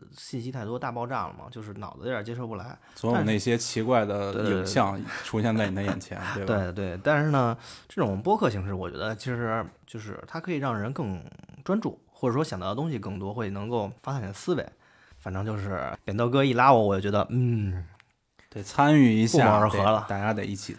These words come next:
Speaker 2: 造。
Speaker 1: 是的，是的，是的。
Speaker 2: OK，OK，那我觉得前面的节目介绍好像
Speaker 1: 那不多说，咱们开始今天的正题。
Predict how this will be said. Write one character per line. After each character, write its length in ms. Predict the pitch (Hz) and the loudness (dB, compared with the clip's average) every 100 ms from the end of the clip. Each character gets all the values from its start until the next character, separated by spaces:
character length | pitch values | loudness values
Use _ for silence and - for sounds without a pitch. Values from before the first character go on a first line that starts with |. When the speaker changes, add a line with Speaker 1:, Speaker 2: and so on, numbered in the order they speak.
| - | -6
Speaker 2:
造。 140 | 123 | -4
Speaker 1:
是 200 | - 113 | -2 -2
的， 120 | 95 | -2
是 100 | 90 | -2
的， 100 | 90 | -4
是 160 | 87 87 | -6 -6
的。 80 | 95 | -6
Speaker 2:
OK，OK， 680 | 95 101 95 95 92 95 | -6 -4 -4 -4 -6 -6
那 600 | 98 104 98 95 95 95 - - - _ | 0 0 2 0 -4 -6 -8 -14 -16 _
我 100 | 107 | -10
觉 100 | 101 | -2
得 100 | 113 | -2
前 220 | 107 98 | -2 -2
面 160 | 107 120 | 0 0
的 80 | 104 | 0
节 140 | 107 | 0
目 100 | 113 | 0
介 160 | 123 113 | 0 2
绍 380 | 123 107 98 - | 2 2 0 -4
好 100 | 95 | -6
像 100 | 110 | -2
Speaker 1:
那 60 | 107 | -2
不 80 | 123 | 0
多 100 | 135 | 0
说， 120 | 143 | 0
咱 140 | 127 113 | -2 -4
们 100 | 117 | -2
开 160 | 123 | -2
始 120 | 110 | -2
今 100 | 98 | 0
天 80 | 107 | 0
的 60 | 107 | 2
正 120 | 98 | 0
题。 140 | 92 | -2